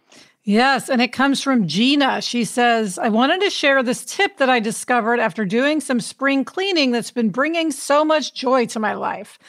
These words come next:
A couple of months ago, I recataloged all of my books on my bookshelf after I noticed that there were many out of place, and I had several new ones to add that were laying around in piles in my office.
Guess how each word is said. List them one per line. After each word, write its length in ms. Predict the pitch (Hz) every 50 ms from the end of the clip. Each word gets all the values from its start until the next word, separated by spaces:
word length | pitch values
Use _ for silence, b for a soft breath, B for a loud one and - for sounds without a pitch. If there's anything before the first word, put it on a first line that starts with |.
| B B B B
A 60 | 226 -
couple 340 | - 240 277 220 302 302 285
of 60 | 254
months 320 | 277 349 403 392 - -
ago, 260 | 320 262 277 269 269
I 80 | 269 262
recataloged 880 | 220 185 208 285 339 349 349 - 302 294 285 269 269 262 269 277 247 247
all 180 | 233 233 247 285
of 60 | 311
my 140 | 370 370 339
books 340 | 240 226 247 247 - -
on 120 | 262 247 233
my 100 | 240 233
bookshelf 560 | 190 302 349 370 - - - 262 247 226 -
after 300 | 247 247 240 - - 254
I 100 | 254 247
noticed 460 | 240 254 294 330 349 349 320 - -
that 160 | - 254 -
there 160 | 285 254 240 233
were 100 | 233 233
many 400 | 214 214 240 262 277 320 339 339
out 200 | 277 247 262 285
of 120 | 311 -
place, 420 | - - 254 240 233 233 202 -
and 120 | 269 262 254
I 80 | 254
had 160 | 247 247 220 -
several 400 | - - 285 294 262 262 277 262
new 280 | 269 302 370 392 381
ones 300 | 339 302 285 269 254 -
to 60 | -
add 260 | 262 226 233 247 247 220
that 140 | 247 247
were 120 | 233 226 226
laying 320 | 220 240 262 285 339 359
around 400 | 330 269 247 247 233 233 240 226
in 120 | 226 208 180
piles 520 | - - 240 240 247 247 254 254 208 -
in 80 | 254 233
my 140 | 226 226
office. 560 | - 190 202 196 - - - - - - -